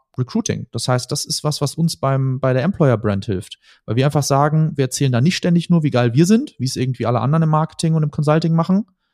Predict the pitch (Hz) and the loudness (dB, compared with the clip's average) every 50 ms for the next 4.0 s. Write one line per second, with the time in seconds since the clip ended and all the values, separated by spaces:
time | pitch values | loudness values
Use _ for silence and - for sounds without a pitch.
0 | _ _ - - 139 139 135 135 131 143 143 151 151 147 147 143 143 131 - - | _ _ -10 -4 -2 -2 0 0 0 0 0 0 0 0 2 0 0 0 0 0
1 | 190 202 185 165 151 135 117 - - 117 123 123 143 - - 156 151 147 143 147 | 2 4 4 4 2 0 -2 -2 -2 -2 0 0 0 0 0 0 0 0 0 0
2 | 147 143 _ _ _ _ _ - 127 127 139 147 156 151 147 147 147 147 143 - | -2 -4 _ _ _ _ _ -2 0 2 4 4 4 4 4 2 2 0 -2 0
3 | - 135 160 165 156 151 151 147 139 123 131 120 135 180 202 170 139 165 202 233 | 2 4 4 6 6 4 4 2 2 0 -2 0 2 4 4 6 6 4 4 0